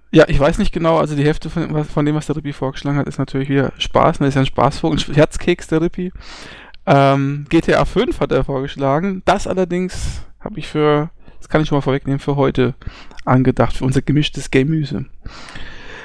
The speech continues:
Ähm, dann der Glubschi. Also ich glaub, der Glubschi hat bei uns noch nie kommentiert. Da freue ich mich natürlich, wenn es einen neuen Kommentator gibt, einen neuen Zuhörer vielleicht. Ähm, was schreibt er so? Also er schreibt,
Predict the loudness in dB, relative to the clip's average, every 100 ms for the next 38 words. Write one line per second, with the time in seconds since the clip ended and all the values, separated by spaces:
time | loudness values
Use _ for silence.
0 | -8 4 6 6 2 0 2 2 2 -4
1 | -8 -2 -2 0 -2 -4 -6 -20 -20 -20
2 | -20 -20 -20 -14 -4 -2 -2 -4 -2 0
3 | 0 -2 -4 -2 -2 -4 -4 -4 -4 -2
4 | -2 0 -2 0 -4 -2 -4 0 -2 0
5 | -2 -2 -2 0 0 0 0 2 4 2
6 | 2 2 4 2 2 -2 -4 -2 0 2
7 | 2 0 0 2 4 2 -2 -12 -4 -2
8 | 0 -2 -6 -10 -10 -10 -10 -8 -10 -12
9 | -14 0 6 8 8 6 4 4 2 0
10 | -2 -2 0 0 0 -4 -2 -4 -4 -4
11 | -2 -2 -2 -2 -2 -2 -10